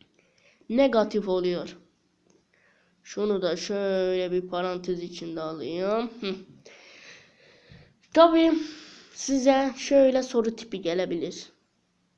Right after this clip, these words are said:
Yazar ki eksi dört, eksi dört. Şimdi buradaki şöyle eksi dört ile eksi dörtün buradaki eksi artıya çevrilecek.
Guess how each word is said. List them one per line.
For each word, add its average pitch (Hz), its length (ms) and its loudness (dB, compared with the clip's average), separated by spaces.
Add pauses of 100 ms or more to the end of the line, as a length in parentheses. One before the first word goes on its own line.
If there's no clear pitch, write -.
(1600)
Yazar 247 640 2
ki 214 380 2 (1300)
eksi 247 720 0
dört, 226 460 2 (200)
eksi 208 920 0 (440)
dört. 196 340 0 (920)
Şimdi 294 200 4
buradaki 359 400 4
şöyle 285 160 2
eksi 277 580 0
dört 330 160 2
ile 330 120 -2
eksi 220 520 -2
dörtün 240 500 0
buradaki 302 400 0
eksi 247 480 0
artıya 240 480 0
çevrilecek. 190 840 -6